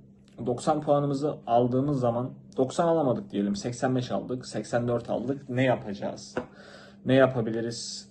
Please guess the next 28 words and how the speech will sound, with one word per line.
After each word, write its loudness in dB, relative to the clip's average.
düşüncesindeyken -2
şöyle 6
bir 4
şey 2
düşündüm. -4
Bu 8
önümüzdeki, 4
e, 0
Y 0
D 4
S'ye 6
yaklaşık 0
dört 4
beş 2
ay 4
var 2
Y 0
D -2
S -8
sınavına. -6
Y -2
D 0
S 0
sınavına -2
dört 0
beş 2
ayda 0
asılıp, 2